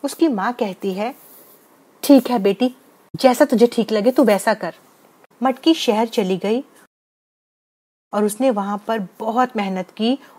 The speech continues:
और कुछ समय बाद जब वो लौटी तो वो एक स्कूल टीचर बन गई थी। उसकी माँ ने जब ये देखा तो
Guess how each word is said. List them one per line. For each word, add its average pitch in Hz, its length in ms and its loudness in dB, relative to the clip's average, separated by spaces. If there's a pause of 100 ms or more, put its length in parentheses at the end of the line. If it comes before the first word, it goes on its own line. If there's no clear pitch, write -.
(100)
और 196 120 -4
कुछ 254 360 -2
समय 185 320 -4
बाद 180 360 -2
जब 175 260 -2
वो 165 160 -2
लौटी 196 640 2 (340)
तो 185 80 0
वो 175 140 0
एक 175 200 -4
स्कूल 240 420 0
टीचर 180 460 -4
बन 160 180 -4
गई 151 180 -2
थी। 151 220 -8 (480)
उसकी 180 240 -2
माँ 170 220 -2
ने 180 120 -2
जब 165 180 -2
ये 165 140 -2
देखा 180 360 -2
तो 185 280 -2